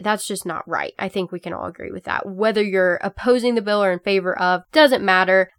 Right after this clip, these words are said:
I don't care. If it was somebody who was in favor of the bill and they got forty-five minutes, I would probably be saying, "Hey, we need to hurry up because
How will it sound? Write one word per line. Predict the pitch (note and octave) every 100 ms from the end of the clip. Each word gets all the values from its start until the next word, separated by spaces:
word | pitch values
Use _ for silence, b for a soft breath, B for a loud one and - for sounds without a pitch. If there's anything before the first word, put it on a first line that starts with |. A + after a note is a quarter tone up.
| -
I | B3+
don't | B3+ A#3
care. | - A3 G3
If | B3 C#4+
it | E4
was | F4
somebody | E4 D4 B3
who | A#3
was | G3+
in | F#3
favor | - F#3 G3 B3
of | A3
the | A#3+
bill | B3+
and | C4
they | B3
got | A#3+ -
forty-five | B3 B3 B3 A#3
minutes, | A#3+ B3 B3+ - -
I | A#3
would | C4+ A3+
probably | B3 A3+ G#3 A3
be | G3+
saying, | G3 G3+ F#3+
"Hey, | G#3
we | G3 G#3+
need | A3+
to | A3
hurry | - G#3 F#3+
up | F#3 F#3 -
because | G3 G3+ F#3+ F#3 F3+